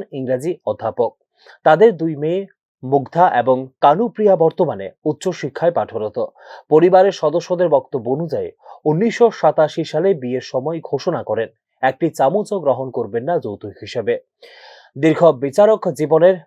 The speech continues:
বিচারপতি সূর্যকান্ত এক হাজারেরও বেশি রায় দিয়েছেন, যার মধ্যে নতুন দিশা দেখিয়েছে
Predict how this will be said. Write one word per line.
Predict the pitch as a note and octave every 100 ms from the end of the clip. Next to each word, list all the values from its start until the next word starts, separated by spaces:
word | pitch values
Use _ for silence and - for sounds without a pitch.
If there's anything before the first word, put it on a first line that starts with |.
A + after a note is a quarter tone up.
| -
বিচারপতি | B2 D3+ G#3+ G3+ F#3+ G3+
সূর্যকান্ত | - E3+ F#3+ D#3 A2 G2+ A#2+ - C#3 -
এক | -
হাজারেরও | C#3+ D3+ G3+ G3+ G3
বেশি | F3 - G3
রায় | C#3 B2 A2
দিয়েছেন, | A2+ - A#2 F#2 G2
যার | B2 A#2
মধ্যে | A#2+ D3
নতুন | B2 B2+ G#3 G#3
দিশা | F#3 - E3+
দেখিয়েছে | E3+ G3 F3 -